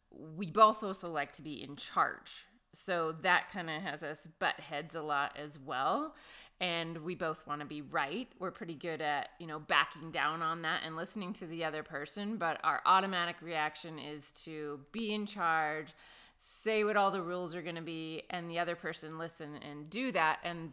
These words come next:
that doesn't always happen. I've noticed in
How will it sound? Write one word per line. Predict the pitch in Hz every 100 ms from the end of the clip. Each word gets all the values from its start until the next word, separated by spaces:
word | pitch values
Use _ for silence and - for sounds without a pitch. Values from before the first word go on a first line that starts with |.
| -
that | 180 175
doesn't | 170 170 160
always | 156 143 -
happen. | 156 - 113 - - - - - -
I've | 190 196
noticed | 226 233 226 - - - -
in | 196 185 175 175